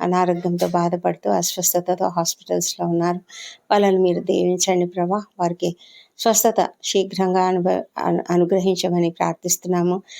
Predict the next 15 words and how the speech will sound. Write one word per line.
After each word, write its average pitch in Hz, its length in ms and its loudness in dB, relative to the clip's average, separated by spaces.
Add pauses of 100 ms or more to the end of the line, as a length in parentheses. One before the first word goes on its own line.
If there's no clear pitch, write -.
(220)
ఎంతోమంది 202 640 2
సర్జరీల 190 540 0
కొరకు 180 520 0
సిద్ధపడి 175 520 0
ఉంటుండగా 180 520 0 (420)
వారికందరికీ 190 680 2
మంచి 180 500 0 (160)
తెలి-, 180 360 0
మంచి 175 540 0
జ్ఞానమును, 180 680 2
శక్తిని, 180 460 0
బలమును, 175 400 0 (120)
ఆరోగ్యంను 180 580 0
అనుగ్రహించి 175 560 0 (400)
క్షేమంగా 208 640 4